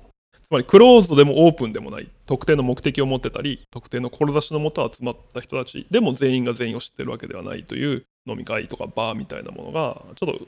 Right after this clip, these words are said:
そう不足してんなと思ってて、えっと、うちまあ社名が集いっていうのもあるので、ちょっとそういうのをなんかやっていきたいな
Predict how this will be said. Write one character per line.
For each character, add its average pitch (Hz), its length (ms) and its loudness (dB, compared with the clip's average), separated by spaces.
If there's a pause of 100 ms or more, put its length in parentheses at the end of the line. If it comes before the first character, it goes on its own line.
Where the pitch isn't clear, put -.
そ 127 140 -4
う - 20 -10
不 - 120 -18
足 127 260 -8
し - 120 -16
て 131 140 -4
ん 120 140 -4
な 151 240 0
と - 140 -14
思 143 100 -12
っ - 40 -16
て - 120 -20
て、 160 240 -6 (340)
え 127 80 -6
っ 123 40 -8
と、 123 160 -6
う 123 60 -6
ち 151 120 -12
ま 139 80 -2
あ - 40 -6
社 - 200 -8
名 135 160 2
が 131 100 -4
集 135 140 -12 (100)
い 131 40 -4
っ - 20 -
て - 100 -8
い 131 60 -2
う - 20 -4
の 135 60 -10
も - 200 -16
あ 127 60 -6
る 64 120 -8
の - 80 -16
で、 - 280 -10 (220)
ち - 80 -6
ょ 233 40 2
っ 220 40 -8
と - 160 -8
そ 160 220 4
う - 20 4
い 156 60 2
う 143 40 -2
の 123 140 -6
を 123 80 -12
な 117 80 -6
ん 120 80 -12
か - 240 -14 (140)
や 135 100 -4
っ 123 40 -12
て - 140 -10
い 131 60 -6
き - 20 -18
た 123 140 -4
い - 40 -10
な - 100 -12